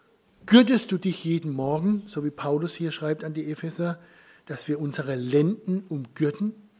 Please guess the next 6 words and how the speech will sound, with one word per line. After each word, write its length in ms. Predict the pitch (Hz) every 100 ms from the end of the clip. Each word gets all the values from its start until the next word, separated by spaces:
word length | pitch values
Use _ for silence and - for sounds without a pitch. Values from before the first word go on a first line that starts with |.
| _ _ _ _ _
so 160 | - 170
wie 80 | 214
du 100 | 220
dich 260 | 202 -
anziehst 680 | 143 175 - 220 226 - - _ _ _ _ _ _ _ _ _ -
und 160 | 131